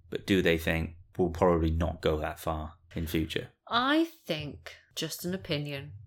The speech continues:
Speaker 2: that if you are offended by a cartoon bum, you need to reevaluate your life. <laughs>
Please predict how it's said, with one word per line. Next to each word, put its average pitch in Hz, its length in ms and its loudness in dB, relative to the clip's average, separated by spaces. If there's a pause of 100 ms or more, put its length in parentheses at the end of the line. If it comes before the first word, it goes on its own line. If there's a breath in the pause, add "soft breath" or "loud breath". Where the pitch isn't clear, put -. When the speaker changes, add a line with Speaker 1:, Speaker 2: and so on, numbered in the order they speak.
(320)
Speaker 2:
that 143 300 -6
if - 240 -14
you 160 140 -8
are 160 200 -2
offended 165 680 -4 (180)
by 143 180 4
a 135 100 -4
cartoon 156 680 -6
bum, 147 380 0 (440)
you 151 120 -4
need 147 220 -8
to 151 140 -6
reevaluate 143 1000 -8 (360)
your 127 180 -8
life. - 480 -4
<laughs> - 180 -18